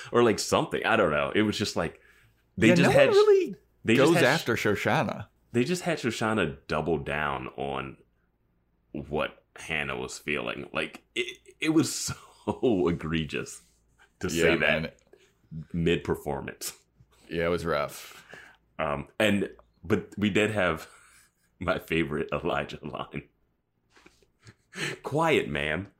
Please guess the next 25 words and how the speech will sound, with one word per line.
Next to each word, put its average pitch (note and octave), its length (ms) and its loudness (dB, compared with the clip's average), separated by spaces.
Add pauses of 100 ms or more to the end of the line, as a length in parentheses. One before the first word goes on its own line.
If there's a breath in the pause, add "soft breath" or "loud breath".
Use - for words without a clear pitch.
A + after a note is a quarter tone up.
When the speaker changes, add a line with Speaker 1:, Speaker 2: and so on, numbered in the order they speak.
(200)
Speaker 1:
or F2+ 100 0
something G#2 460 -2
when E2 120 0
she's, E2 240 -8
like, A#2+ 100 2
Speaker 2:
Yeah. A#2+ 80 4
Speaker 1:
talking. - 400 -2 (680 soft breath)
Speaker 2:
Yeah. E2+ 420 0
<laughs> - 440 -4
Speaker 1:
And F#2+ 120 0
he, G2 140 -2 (300 loud breath)
and G#2+ 80 -2
he, F#2 220 -2
and F2+ 100 -2
that's F2+ 160 0
his F#2 120 -2
way E2+ 160 2
of D#2+ 100 -2
shushing D#2+ 420 -6
her, E2 120 0
like, D2 200 -2
she, - 100 -12 (220)
like E2+ 140 -4
he's E2+ 160 -2
a, D2+ 160 0